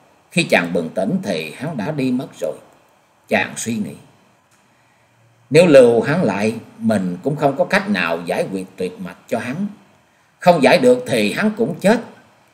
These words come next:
Thà để hắn trở về, để hắn làm gì làm cho hả dạ của hắn. Giả lại, đệ của hắn còn ở trong tay của Vạn Cực Đế Quân. Nếu hắn ở lại với mình, Vạn Cực Đế Quân sẽ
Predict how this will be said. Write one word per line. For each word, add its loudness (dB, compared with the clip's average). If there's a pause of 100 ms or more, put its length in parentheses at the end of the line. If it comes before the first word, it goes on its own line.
(220)
Thà 4
để 4
hắn 2
trở 4
về, -2
để -4
hắn -2
làm -6
gì -8
làm -8 (340)
cho 0
hả -8 (100)
dạ -8
của -10
hắn. -8 (920)
Giả 4
lại, -2 (520)
đệ 0
của 2
hắn -2
còn 0
ở -4
trong 2
tay -2
của -4
Vạn -2
Cực -8
Đế 0 (100)
Quân. -6 (760)
Nếu 6
hắn 6
ở 4
lại 4
với 2
mình, 2
Vạn 2
Cực -2
Đế 2
Quân 0
sẽ -4